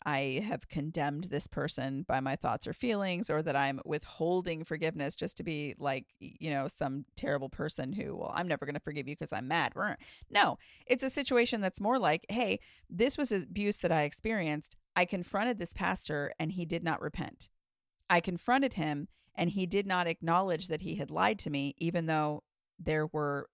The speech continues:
probably, like, five or six <laughs> witnesses that could corroborate and did corroborate with me that what he said was not true. And so I had all those, you know, witnesses, and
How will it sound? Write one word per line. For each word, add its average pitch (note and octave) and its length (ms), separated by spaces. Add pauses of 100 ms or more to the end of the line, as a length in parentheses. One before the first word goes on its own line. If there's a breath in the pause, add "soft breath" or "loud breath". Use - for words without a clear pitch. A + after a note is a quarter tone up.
(160)
probably, D3 420
like, C3+ 240
five D3 360
or C#3+ 100
six - 460
<laughs> - 0
witnesses G3 880
that E3 260
could D3 360 (520 loud breath)
corroborate F#3 840
and G3+ 220
did D4 200
corroborate E3+ 540
with - 140
me E3 340 (260)
that D#3 260
what D#3+ 180
he F3 120
said C#3 240
was - 120
not D#3+ 160
true. - 220 (720 loud breath)
And F3+ 220
so D#3 500 (300)
I D#3 120
had D#3+ 200
all F3 140
those, G3+ 500
you E3 280
know, D3+ 140
witnesses, F3 840
and D3 500